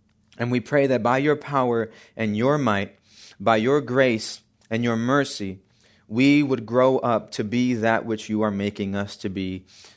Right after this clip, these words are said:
to be more in the image of Jesus.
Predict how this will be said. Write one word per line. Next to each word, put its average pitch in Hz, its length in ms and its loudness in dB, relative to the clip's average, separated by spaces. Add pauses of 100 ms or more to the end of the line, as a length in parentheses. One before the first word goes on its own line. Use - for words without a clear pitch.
to 123 100 -4
be 127 380 0
more 104 320 -2
in 101 160 -6
the 98 80 -6
image 101 480 -4
of 98 400 0 (480)
Jesus. 95 680 -8